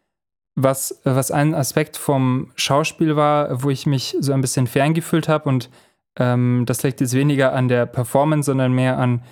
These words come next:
der Sprache, also dass eben die Originalfassung Französisch ist, ähm, waren eben diese Monologe und diese Art, wie m-, damit umgegangen wird, weil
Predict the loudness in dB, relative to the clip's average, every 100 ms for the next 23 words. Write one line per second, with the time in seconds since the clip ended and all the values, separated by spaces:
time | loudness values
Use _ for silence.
0 | _ _ _ -2 2 2 -2 -8 -4 0
1 | 2 2 0 -2 0 0 -2 -4 -4 -4
2 | -2 -2 0 0 0 0 2 0 -2 -2
3 | -2 -2 -4 0 -2 0 -2 -4 -4 -14
4 | _ _ _ _ 0 2 0 -4 0 2
5 | 2 0 0 0 0 0 0 -2 0 2
6 | 2 2 2 2 2 2 0 -2 -4 -4
7 | -4 -2 0 2 0 0 -2 0 -2 0
8 | -2 0 0 2 0 0 0 -2 0 0